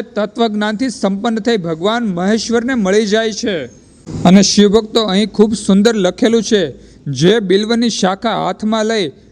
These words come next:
નવા નવા પલ્લવ ઉતારે છે, એટલે કે બિલ્વપત્રની ડાળી લઈ અને નવા નવા પાંદડા ઉતારે છે અને મનથી તે બિલ્વની પૂજા કરે છે, તે બધા પાપોથી મુક્ત બની જાય છે.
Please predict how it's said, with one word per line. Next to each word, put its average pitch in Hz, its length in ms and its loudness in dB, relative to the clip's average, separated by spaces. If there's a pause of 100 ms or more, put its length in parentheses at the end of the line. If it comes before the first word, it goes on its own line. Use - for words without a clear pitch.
(140)
નવા 175 320 -2
નવા 220 340 -6
પલ્લવ 226 400 4
ઉતારે 196 320 -2
છે, 156 260 -8
એટલે 196 240 -6
કે 247 160 -4 (360)
બિલ્વપત્રની 214 760 -2
ડાળી 214 480 0
લઈ 202 160 -2 (320)
અને 196 240 -4 (480)
નવા 185 280 -2
નવા 233 280 -4 (100)
પાંદડા 202 480 -4
ઉતારે 214 320 0
છે 202 220 -2 (460)
અને 190 200 -2
મનથી 202 540 -2
તે 330 100 -4
બિલ્વની 226 480 -2
પૂજા 190 340 0
કરે 220 260 -4
છે, 214 180 -4 (400)
તે 202 140 0
બધા 175 340 -2
પાપોથી 214 500 -6
મુક્ત 175 320 -10
બની 226 260 0
જાય 196 240 -2
છે. 151 220 -10